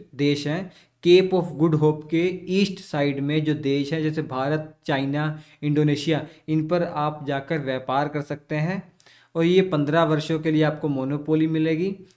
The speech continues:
एक अधिकार मिलेगा। इसका मतलब ये होगा, ब्रिटेन से कोई दूसरी कंपनी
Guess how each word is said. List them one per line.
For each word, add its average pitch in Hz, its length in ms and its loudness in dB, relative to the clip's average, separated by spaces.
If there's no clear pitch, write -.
एक 147 200 0
अधिकार 151 400 2
मिलेगा। 160 400 2
इसका 156 280 -2
मतलब 143 340 -4
ये 156 120 2
होगा, 156 300 2
ब्रिटेन 147 520 -2
से 156 160 -2
कोई 151 200 -2
दूसरी 139 380 0
कंपनी 160 580 -2